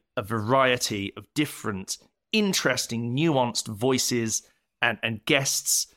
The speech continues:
Why, just the other week, the coronation special, Nicola Witchell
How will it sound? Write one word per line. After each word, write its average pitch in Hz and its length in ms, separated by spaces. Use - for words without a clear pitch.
Why, 143 300
just 160 320
the 147 100
other 143 140
week, 180 160
the 135 60
coronation 143 500
special, 208 400
Nicola 254 460
Witchell 220 600